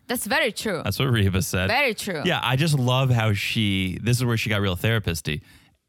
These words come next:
Speaker 2: and was like, "Well, there's, like, a secondary emotion. That's a, there's a secondary emotion behind wanting a big dick." I would ask, I would ask myself, "Why do I want a big <laughs> dick?" And just the way she was saying it, I was like, "This is wild."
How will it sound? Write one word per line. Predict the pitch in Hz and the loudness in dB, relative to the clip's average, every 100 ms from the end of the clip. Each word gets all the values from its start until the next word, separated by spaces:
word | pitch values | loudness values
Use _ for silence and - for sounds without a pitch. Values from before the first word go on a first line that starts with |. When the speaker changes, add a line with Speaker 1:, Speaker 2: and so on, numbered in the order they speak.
| _ | _
Speaker 2:
and | 107 110 110 | 0 2 2
was | 104 | 2
like, | 101 101 | 0 0
"Well, | 165 160 | -2 0
there's, | 226 233 151 | -2 0 2
like, | 110 - | 2 0
a | 87 85 | -2 -2
secondary | - - 139 117 101 95 90 | -4 -2 0 0 0 0 0
emotion. | 82 78 78 80 - | -2 -4 -4 -4 -4
That's | 196 - | -4 -4
a, | 85 82 - - - _ - | -8 -8 -16 -20 -20 _ -8
there's | 214 | -6
a | 208 | -4
secondary | 110 101 92 90 | -4 -2 -2 0
emotion | 87 82 90 | -2 -2 -4
behind | 87 82 95 98 95 85 | -4 -4 -4 -2 -2 -2
wanting | 87 120 165 - 85 80 | 0 2 0 -2 -4 -6
a | |
big | - 76 71 | -6 -8 -6
dick." | 82 82 | -6 -4
I | 127 | -2
would | 180 113 | -2 -2
ask, | 92 90 - - - - | -2 -4 -10 -16 -20 -8
I | 139 | -2
would | 156 | 0
ask | 110 107 | 0 -2
myself, | 101 95 98 - - - | -2 -2 -4 -8 -18 -4
"Why | 95 117 196 247 190 | 0 2 2 0 -2
do | 110 | -2
I | 85 | -2
want | 76 73 | -4 -6
a | 67 | -6
big | 69 - 170 | -6 -4 -2
<laughs> | - | -2
dick?" | 302 - - | -2 -4 0
And | 139 | 0
just | - 170 | 0 0
the | 151 147 | 0 2
way | 151 185 | 2 0
she | - 160 151 | -2 -2 0
was | 131 - | 0 0
saying | - 151 160 | -2 0 0
it, | |
I | 117 | 0
was | 113 | 0
like, | 120 120 | -2 -2
"This | 226 - | -2 -2
is | 110 | -2
wild." | 104 160 202 95 90 - | 0 0 0 -2 -4 -6